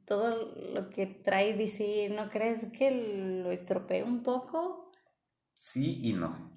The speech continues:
Speaker 1: ¿Por qué sí, por qué no?
Speaker 2: Sí, porque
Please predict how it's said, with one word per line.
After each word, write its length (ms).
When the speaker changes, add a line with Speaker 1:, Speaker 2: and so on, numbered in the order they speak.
Speaker 1:
¿Por 160
qué 300
sí, 300
por 180
qué 120
no? 320
Speaker 2:
Sí, 720
porque 960